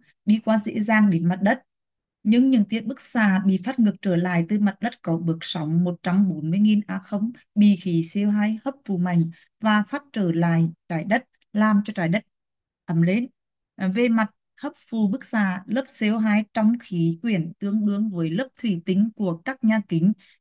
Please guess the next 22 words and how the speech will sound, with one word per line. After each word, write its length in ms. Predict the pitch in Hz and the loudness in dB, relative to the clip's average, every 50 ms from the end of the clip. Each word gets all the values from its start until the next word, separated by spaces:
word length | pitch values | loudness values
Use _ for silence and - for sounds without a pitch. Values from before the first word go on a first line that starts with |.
| _ - | _ 0
để 220 | 208 196 175 170 - | 0 0 0 0 -2
trồng 220 | 220 214 220 214 | -2 0 0 0
cây, 320 | - 202 196 226 240 233 - | 0 -2 -2 -2 -4 -6 -8
trồng 200 | 240 226 226 220 | -6 -4 -4 -2
hoa 320 | 185 190 202 196 196 208 - | -2 -2 -4 -4 -4 -6 -6
ở 160 | - 208 185 170 | -6 -6 -6 -4
xứ 160 | - - 170 | -4 -4 -2
lạnh. 280 | 175 190 190 170 170 165 _ _ _ _ _ _ _ | 0 0 2 0 0 -2 _ _ _ _ _ _ _
Do 280 | - 175 170 202 220 240 | -16 -8 -2 0 0 2
đó, 220 | 214 180 165 160 | 2 2 2 0
hiện 340 | 170 175 175 202 196 185 185 185 | 0 0 0 0 0 0 -2 -2
tượng 220 | 214 202 190 185 | -2 -2 0 0
làm 320 | 190 202 214 220 220 214 208 - | -2 -2 -2 -2 -2 -2 -2 -4
trái 180 | 185 170 165 | -4 -6 -4
đất 180 | 170 190 254 - _ _ _ | -4 -4 -6 -8 _ _ _
ấm 200 | - 165 160 160 | -8 -4 -2 0
lên 320 | 165 180 196 240 247 294 - _ _ _ _ - | 0 2 2 0 -2 -4 -10 _ _ _ _ -2
bởi 360 | 240 214 208 190 165 156 170 - _ _ _ _ _ _ - | 0 2 2 2 2 0 -2 -6 _ _ _ _ _ _ -10
khí 140 | 170 160 160 - - - | -10 -10 -10 -10 -10 -8
C 140 | 190 185 196 | -6 -4 -4
O 40 | 208 | -4
hai 260 | 196 202 190 190 | -4 -4 -2 -4